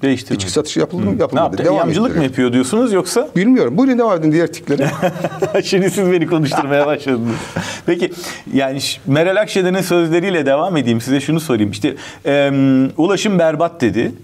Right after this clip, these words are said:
Speaker 1: Ondan sonra Ekrem İmamoğlu ona dedi ki, "Ya biz birlikte metro açmıştık." dedi. Şimdi Meral Akşener'in bu, buralar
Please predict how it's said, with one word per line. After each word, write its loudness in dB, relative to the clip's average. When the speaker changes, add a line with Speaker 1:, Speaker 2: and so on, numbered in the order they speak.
Speaker 1:
Ondan 0
sonra 0
Ekrem -2
İmamoğlu 2
ona 0
dedi -2
ki, -2
"Ya 2
biz -2
birlikte 0
metro -2
açmıştık." -6
dedi. -2
Şimdi -2
Meral 4
Akşener'in 0
bu, 0
buralar 0